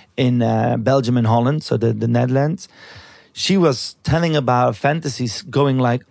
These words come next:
"Yeah, you know, the fantasy of, of a young girl and, and her teacher, you know how it goes." And we're like, "No, what, what do you mean? What?" "Yeah, that, that the young girl is disgusted by her teacher, but she fucks him anyway." You know how it goes.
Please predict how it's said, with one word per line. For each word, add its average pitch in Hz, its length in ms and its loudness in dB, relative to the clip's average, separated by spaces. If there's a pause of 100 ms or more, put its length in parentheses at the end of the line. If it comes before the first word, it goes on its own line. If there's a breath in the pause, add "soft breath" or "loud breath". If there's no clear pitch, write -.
(140 soft breath)
"Yeah, 143 240 2
you 185 180 4
know, 143 320 2
the 147 100 -2
fantasy 143 600 0
of, 135 320 0
of 143 160 -2
a 143 40 0
young 143 280 0
girl 135 420 2
and, 139 220 2
and 139 180 0
her 127 80 2
teacher, 120 360 -2
you 139 180 2
know 135 160 2
how 113 160 2
it 107 60 -2
goes." - 400 -6 (420)
And - 80 -4
we're 123 60 0
like, 113 160 -2 (160)
"No, 180 600 -2
what, 123 220 -2
what 147 160 -2
do 143 60 -2
you 143 80 0
mean? 143 220 0
What?" 139 160 -2 (260 loud breath)
"Yeah, 170 260 4
that, 165 200 0
that 160 140 2
the 156 60 0
young 175 200 2
girl 165 200 4
is 143 100 0
disgusted 139 500 -2
by 139 160 2
her 127 60 2
teacher, 131 300 -4
but 123 160 -4
she - 80 -10
fucks - 280 -6
him 123 80 0
anyway." 117 240 0
You 180 100 2
know 196 140 4
how 151 160 4
it 127 80 0
goes. - 320 -4